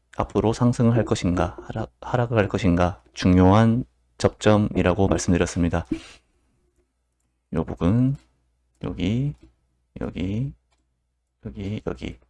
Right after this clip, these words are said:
그리고 오늘 밤, 오늘 밤에 다시 한번 여기 저항 라인에까지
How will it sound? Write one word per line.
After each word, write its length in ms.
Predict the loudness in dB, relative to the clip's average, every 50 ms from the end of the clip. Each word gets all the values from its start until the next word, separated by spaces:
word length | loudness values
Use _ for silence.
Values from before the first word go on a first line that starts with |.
| _ _
그리고 500 | _ -10 -8 -2 2 4 4 4 4 0 -6 _ _ _ _ _ _ _ _ _ _ _ _ _ _ _ _ _ _ _ _ _ _ _ _ _ _ _ _ _ _ _ _ _ _ _ _ _ _ _ _
오늘 200 | 0 2 2 2
밤, 220 | 2 0 -2 -2 -2 -6 _ _ _ _ _ _ -20 -20 -20 -20 _ _ _ _ _ _ _ _ _ _ _
오늘 240 | -2 0 0 0 0
밤에 320 | 0 0 2 2 2 2
다시 300 | 2 0 -2 -2 0 0
한번 420 | 0 0 0 0 0 2 2 2 0
여기 220 | -2 -2 -4 -6
저항 340 | -4 -2 0 0 0 0 0
라인에까지 1400 | 0 -2 -2 -2 0 2 2 2 2 0 -2 -8 _ _ _ _ _ _ _ -2 -2 0 0 -2 -2 -2 -6